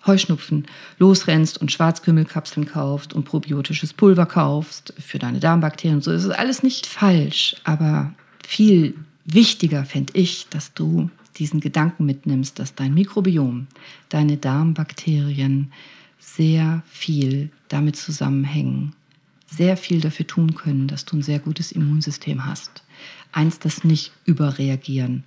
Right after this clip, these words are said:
muss. Und deswegen fänd ich toll, dass du direkt heute damit anfängst, dich mit deinen Darmbakterien zu beschäftigen und nicht erst, wenn du Heuschnupfen bekommst. Vielleicht hörst du dir meine Folge dazu noch an. Darmbakterien, die dein Verhalten steuern. Ich verlinke dir das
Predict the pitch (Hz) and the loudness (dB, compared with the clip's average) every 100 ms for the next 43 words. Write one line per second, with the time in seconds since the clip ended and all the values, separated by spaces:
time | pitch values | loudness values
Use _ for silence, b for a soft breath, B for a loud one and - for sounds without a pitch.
0 | - 131 135 - 139 143 - 151 139 135 | -6 -4 -4 -8 -10 -12 -8 -4 -4 -6
1 | B B - 277 294 285 214 185 185 B | B B -4 0 0 2 4 4 4 B
2 | B - - 156 143 135 156 147 165 131 | B -16 -4 -2 -2 -2 -2 0 0 -2
3 | 131 - 135 - 139 127 - - - 143 | -2 -4 -4 -4 -4 -4 -10 -12 -10 -8
4 | 131 123 131 139 b b b - 156 151 | -8 -8 -10 -10 b b b -4 0 0
5 | 139 - 143 131 135 - 151 147 135 151 | 0 -2 -2 -2 -4 -6 -6 -6 -6 -4
6 | 147 139 147 - - 139 - B B B | -2 0 -2 -4 -6 -6 -8 B B B
7 | - 165 160 156 156 151 151 160 147 - | -4 2 2 2 0 0 0 2 0 -2
8 | 151 139 151 135 - - B B B B | -6 -4 -6 -6 -10 -20 B B B B
9 | B - 233 - 240 - 185 170 143 135 | B 0 0 0 -4 0 4 4 4 2
10 | - 147 139 135 135 _ - 135 - 135 | 2 2 2 0 -2 _ -8 -4 -2 0
11 | 131 - 120 123 156 b b b b - | -2 -8 -12 -12 -12 b b b b -6
12 | 139 151 135 - - 147 135 135 131 131 | -2 -2 -2 -8 -6 -4 -2 -2 -2 -2
13 | 127 131 - 139 135 135 - 123 135 - | -2 -4 -4 -4 -2 -4 -6 -6 -10 -6
14 | - 143 135 - - 262 190 170 151 135 | -6 -4 -4 -4 0 6 6 6 4 2
15 | 131 - | 0 -6